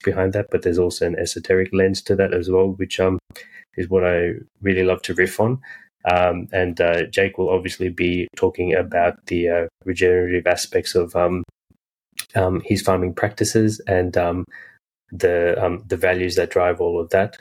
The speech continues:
Um, sad that you can't make it this year, but, um, hopefully, um, at another one, um, the next one you'll be there, um, speaking and offering your wisdom. And, um,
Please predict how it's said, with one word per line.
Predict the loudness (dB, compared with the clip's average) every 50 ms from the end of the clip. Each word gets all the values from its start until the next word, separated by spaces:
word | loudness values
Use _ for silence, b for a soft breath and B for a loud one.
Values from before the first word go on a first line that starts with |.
| B B B B B B _ _ -4
Um, | -2 -2 -2 -2 -4 -4 -6 -10 _ _ _ -20 _ -8
sad | 0 2 2 2 2
that | 0 0
you | 0 -2
can't | -2 -2 0 0 0 0 -2 -10 _ _ _ 0
make | 2 2 2 2
it | -2 -2
this | -2 -2 -2 0 0
year, | 2 2 2
but, | 0 0 -2 -2 0 0 -2
um, | 0 0 -2 -4
hopefully, | -4 0 0 0 0 0 0 2 2 2 2 -2 -4
um, | -4 -2 0 0 -2 -2 -2
at | 0 0
another | 0 2 0 2 2 2
one, | 2 2 0 0 -4 -10 _ _ _ _ -6
um, | -4 -4 -4 -4 -8 -12 -20 -20 -20 _ -18 -6
the | -2 0
next | 2 2 0 -2 0
one | -2 -2 0
you'll | 0 -2 -2
be | -2 -2 -2
there, | 2 2 2 2 2 -2 B B B B B B B -4
um, | -4 -4 -4 -4
speaking | -8 -2 -2 -2 0 2 0 2 2
and | 4 2
offering | 2 2 2 0 0 2
your | 2 2 2 2
wisdom. | 0 0 -2 0 0 0 0 0 -6 B B B B B B B _ -6
And, | -4 -2 -2 -2 -2 -2
um, | 0 0 0 -2 -4 -8 -12 -14